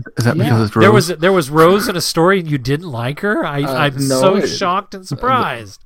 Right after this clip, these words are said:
Speaker 2: th-, th-, that's not the reason. I, I did not like her because it was Donna.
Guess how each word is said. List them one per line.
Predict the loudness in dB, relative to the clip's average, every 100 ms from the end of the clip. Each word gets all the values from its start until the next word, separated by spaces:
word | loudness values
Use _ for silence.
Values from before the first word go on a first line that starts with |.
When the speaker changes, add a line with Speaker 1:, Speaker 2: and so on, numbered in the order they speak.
| _
Speaker 2:
th-, | -14
th-, | -8 -6
that's | 0 0 0
not | -2
the | 0
reason. | 0 0 0 -2
I, | -2 -2 -2 0
I | 0
did | -2
not | -2 -4
like | -2 -4 -2
her | -4
because | -2 -2 -2 -2
it | -2
was | -2
Donna. | 0 2 2 0